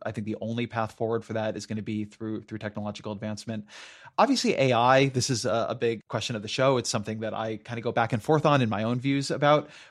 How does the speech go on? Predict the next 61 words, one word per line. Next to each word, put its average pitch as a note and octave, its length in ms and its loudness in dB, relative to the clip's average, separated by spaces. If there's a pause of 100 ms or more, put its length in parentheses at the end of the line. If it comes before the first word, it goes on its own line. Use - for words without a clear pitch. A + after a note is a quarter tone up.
but - 140 4
it G#3 100 6
is C#3 160 6
coming. G3+ 600 -2 (280)
Putting E3 200 4
aside C#3+ 200 6
the A#2+ 80 2
question B2+ 380 4
of A#2 160 2
A B2 140 4
I A#2 140 4
that A2+ 100 2
could A2 140 -4
destroy G#2 280 -6
the G#2+ 80 -4
world, C3+ 460 0
A A#2+ 100 2
I A#2+ 160 4
that A2 140 -2
could A2 180 -6
take A2 160 -4
up A2+ 120 -4
a A2 40 -4
lot G2+ 140 -2
of G#2+ 60 -8
jobs A#2 500 -2 (320)
is C#3+ 180 2
coming, A#2+ 420 4
is A#2 180 2
here A2+ 280 2
in G#2+ 80 0
certain G#2+ 360 -4
respects. D#3+ 640 0 (280)
So F#3+ 500 4
being B3+ 240 -2
prepared C3 440 -2
for D#3+ 120 -4
that, F3 280 0
thinking C#3 340 -6
about D3 260 2
it, D3 120 0
thinking A#2 240 -8
about A2 160 0
how A2+ 100 -4
you A2 140 0
wanna G#2+ 200 -2
direct G#2 360 -10
it, G#2 100 -2
what G#2 140 -8
kinds A2+ 180 -6
of G2+ 80 -10
regulatory G#2+ 460 -6
structures G#2 420 -6
you G#2+ 60 -2
want G#2 260 -6
around G2+ 340 -6
it A#2+ 160 0
is, G2+ 280 -6
is G#2 200 -10
really A2 220 -2
important. A2+ 460 -2